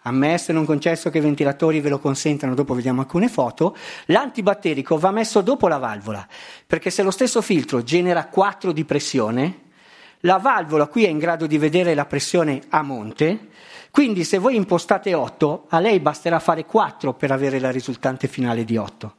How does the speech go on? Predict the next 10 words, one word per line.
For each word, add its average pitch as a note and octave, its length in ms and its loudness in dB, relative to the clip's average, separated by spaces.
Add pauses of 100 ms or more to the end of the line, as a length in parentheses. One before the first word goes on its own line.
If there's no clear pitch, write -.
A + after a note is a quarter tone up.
(500)
ok? C3+ 440 -4 (840)
E F3 260 -2
questo B3 300 0
è - 20 2
uno F#3+ 220 2
dei F3+ 140 4
problemi. D#3 580 0 (320)
In D4+ 200 4
più, E3 600 2 (1200)
oggi, D#3+ 640 2